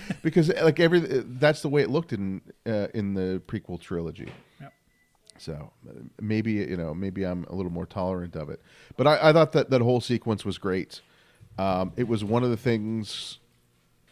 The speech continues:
Speaker 2: when we saw the trailers for this season, I was worried about, um,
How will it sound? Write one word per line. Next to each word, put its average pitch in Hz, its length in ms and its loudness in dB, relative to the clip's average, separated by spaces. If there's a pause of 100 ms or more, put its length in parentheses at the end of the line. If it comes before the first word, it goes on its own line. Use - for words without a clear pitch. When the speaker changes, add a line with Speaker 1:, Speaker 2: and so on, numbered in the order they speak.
(420)
Speaker 2:
when 113 180 2
we 101 100 0
saw 117 380 6
the 107 300 0
trailers 107 760 0 (1300)
for - 160 -2
this 110 160 0
season, 104 460 -2 (100)
I 101 120 2
was 95 220 -2
worried 101 380 -2
about, 107 480 0 (540)
um, 87 420 -6